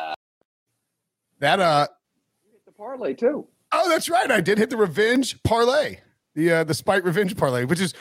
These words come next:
Speaker 1: hilarious that, like, we hadn't hit a parlay in two years. And then I bust out this stupid revenge parlay, really just to spite you and YouTube and, and, and E K, and it actually hit, which is,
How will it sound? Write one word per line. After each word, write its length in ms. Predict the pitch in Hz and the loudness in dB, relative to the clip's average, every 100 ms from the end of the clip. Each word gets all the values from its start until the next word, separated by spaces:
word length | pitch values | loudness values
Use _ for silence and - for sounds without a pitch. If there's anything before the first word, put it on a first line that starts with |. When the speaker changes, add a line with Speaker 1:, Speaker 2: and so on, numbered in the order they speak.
| - - | -10 -2
Speaker 1:
hilarious 580 | 226 226 240 226 175 180 | 0 2 2 2 0 -2
that, 120 | 151 | -2
like, 180 | 156 - - | -2 -4 -8
we 140 | - 208 | -2 0
hadn't 160 | 226 | 2
hit 100 | 190 | 2
a 60 | 185 | 2
parlay 340 | 165 160 160 | 2 2 2
in 80 | 139 | 0
two 180 | - 156 | -2 -2
years. 580 | 160 143 139 160 - - _ _ _ _ - | 0 0 0 0 -2 -10 _ _ _ _ -8
And 120 | 147 | -2
then 80 | 160 | 2
I 100 | 156 | 2
bust 260 | 143 156 170 | 2 0 0
out 100 | 139 | 0
this 140 | 131 | -4
stupid 520 | - - 180 180 185 | -8 -2 0 2 0
revenge 440 | 156 135 160 160 - | 0 2 0 0 0
parlay, 440 | 139 135 131 127 - - - | 0 2 2 0 -4 -14 -14
really 340 | 135 175 330 196 | -2 0 0 -2
just 180 | 170 | -4
to 60 | 147 | -6
spite 500 | - - 170 185 190 _ | -6 -2 0 0 -4 _
you 460 | 151 180 196 185 180 _ _ _ - | -4 2 4 2 0 _ _ _ -2
and 360 | 165 160 156 160 | 0 2 0 0
YouTube 560 | 165 - 165 139 131 - | -2 2 2 2 -2 -2
and, 240 | 151 143 147 | 0 0 0
and, 320 | 143 139 147 - | 0 0 -2 -4
and 100 | 151 | -4
E 100 | 160 | -2
K, 400 | 175 165 127 127 _ _ _ 156 | 0 0 -2 -6 _ _ _ -2
and 220 | 151 151 | -2 -2
it 120 | 151 | -2
actually 300 | 143 - 120 | -2 -2 -4
hit, 200 | 120 85 | -4 -4
which 180 | 120 117 | -8 -8
is, 200 | 107 | -10